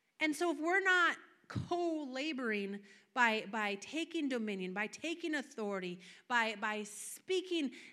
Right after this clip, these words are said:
you know, positive words of, of the word of God over our lives, by taking authority over the enemy and the attack of the enemy,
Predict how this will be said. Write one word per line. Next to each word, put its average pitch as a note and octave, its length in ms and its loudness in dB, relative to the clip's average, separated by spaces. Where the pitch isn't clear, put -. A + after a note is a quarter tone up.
you C4 120 -8
know, A#3 180 -2
positive C4+ 560 -2
words C#4 400 6
of, A#3 100 -2
of A3+ 180 -2
the A#3 80 0
word C4 240 0
of A#3 120 -4
God C4 300 0
over B3 220 -2
our A3+ 160 2
lives, G#3+ 520 0
by A3+ 240 2
taking E4+ 320 -6
authority F4 640 2
over C#4 140 0
the C4+ 120 -6
enemy C4 380 -2
and A#3 120 0
the A#3 120 0
attack A#3+ 480 -4
of A#3+ 100 -6
the B3 120 -2
enemy, A3 360 -2